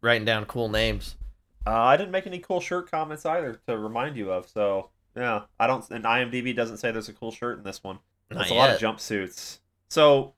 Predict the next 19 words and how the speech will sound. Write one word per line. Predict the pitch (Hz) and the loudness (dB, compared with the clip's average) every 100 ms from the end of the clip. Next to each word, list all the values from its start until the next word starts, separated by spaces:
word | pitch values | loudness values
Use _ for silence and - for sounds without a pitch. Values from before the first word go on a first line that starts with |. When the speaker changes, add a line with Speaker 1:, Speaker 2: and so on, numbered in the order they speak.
| 139 | -2
Speaker 2:
is | 139 | 2
it | - | 2
implied | 165 143 151 139 143 151 | 0 0 6 10 10 8
that | 139 120 110 - | 6 6 6 2
Harry | 123 123 131 139 139 | 4 6 4 0 -4
is | - 117 110 107 | -2 0 2 0
constantly | - 120 120 120 123 117 110 | -2 0 0 0 -4 -2 -2
reliving | 110 101 110 127 127 123 135 | -2 2 2 2 -4 -8 -8
the | 104 | -8
start | - 110 113 | 0 4 4
of | 120 | 4
that | 120 | 2
night | 107 120 131 - | 2 0 0 -2
where | 107 104 95 | 0 0 -2
he's | 101 95 | -6 -6
basically | - 104 104 101 107 | 0 0 0 -6 -6
giving | - 107 101 | -4 -4 -6
Tom | - 107 104 101 | -2 0 0 -2
shit? | - 110 113 - | -4 0 0 -2